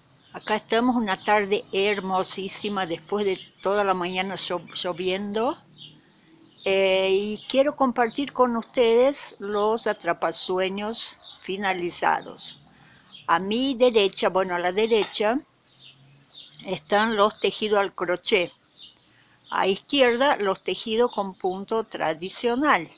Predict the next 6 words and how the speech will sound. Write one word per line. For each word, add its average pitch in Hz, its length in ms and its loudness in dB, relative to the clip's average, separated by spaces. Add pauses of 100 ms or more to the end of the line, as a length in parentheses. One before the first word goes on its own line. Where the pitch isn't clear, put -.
(1080)
Ahí 180 220 -4
los 170 160 -8
voy 196 160 2
a 190 60 2
acercar. 233 640 2 (1500)
Acá, 214 600 2